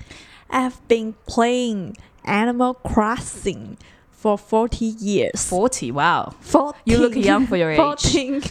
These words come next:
Speaker 1: fourteen years. And now I'm really excited for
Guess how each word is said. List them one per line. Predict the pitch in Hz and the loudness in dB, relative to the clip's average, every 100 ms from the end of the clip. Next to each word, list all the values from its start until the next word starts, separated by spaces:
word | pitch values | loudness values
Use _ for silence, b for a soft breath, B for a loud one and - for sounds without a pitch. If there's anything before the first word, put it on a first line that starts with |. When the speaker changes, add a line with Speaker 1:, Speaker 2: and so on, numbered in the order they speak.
| B 403 B B 311 | B -8 B B -8
Speaker 1:
fourteen | - 277 285 302 - 269 262 226 | -2 0 0 0 -2 -2 -2 -2
years. | 196 190 - 214 - B B B | 2 2 0 -4 -8 B B B
And | 214 208 202 | 0 0 0
now | 247 240 - 214 B B | 0 2 0 -2 B B
I'm | 202 208 208 196 | 0 0 0 0
really | 233 285 294 285 - | 0 0 -2 -4 -4
excited | 202 - 233 240 269 - - B B B B B | -6 -2 0 0 -2 -2 -4 B B B B B
for | - 214 202 | -2 0 0